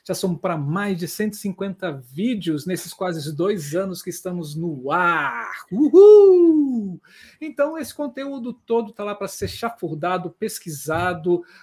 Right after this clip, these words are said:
colado, copiado e, cara, aproveite, assim, ele é todo seu, né? O que a gente faz aqui dentro desse canal é pra criar servo, pras pessoas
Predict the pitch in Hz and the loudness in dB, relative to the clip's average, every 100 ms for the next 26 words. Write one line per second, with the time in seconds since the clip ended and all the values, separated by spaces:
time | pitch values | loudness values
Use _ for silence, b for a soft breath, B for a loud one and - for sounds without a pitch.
0 | B - 233 180 156 190 180 180 - 240 | B -2 0 0 -2 -4 -4 -10 -6 -8
1 | 240 - 185 147 160 190 202 190 170 202 | -8 -14 -10 -8 -8 -6 -6 -8 -6 -6
2 | 196 B B B 202 254 240 _ _ _ | -8 B B B -6 -6 -6 _ _ _
3 | _ _ _ _ _ _ _ _ - 196 | _ _ _ _ _ _ _ _ -12 -8
4 | 147 135 127 _ - 240 - 196 - - | -8 -10 -14 _ -10 -8 -4 -4 -4 -12
5 | 151 156 135 - - 131 131 - 147 131 | -6 -4 -6 -10 -14 -12 -12 -12 -12 -10
6 | 147 180 170 240 180 - - - 160 170 | -8 -8 -6 -6 -6 -10 -10 -4 0 2
7 | 151 127 123 _ - 110 151 151 175 165 | 0 -4 -14 _ -18 -14 -12 -10 -8 -8
8 | 180 160 190 180 170 190 175 175 - 175 | -10 -10 -6 -4 -6 -8 -8 -10 -6 -8
9 | - - 151 151 165 170 180 b b b | -8 -12 -10 -8 -8 -8 -12 b b b
10 | b 160 180 - 185 180 185 - - - | b -10 -10 -8 -4 -4 -4 -12 -10 0
11 | 185 160 143 143 143 147 - 156 - 165 | 0 0 -6 -10 -12 -16 -14 -12 -6 -4
12 | 156 160 151 - | -2 -4 -6 -12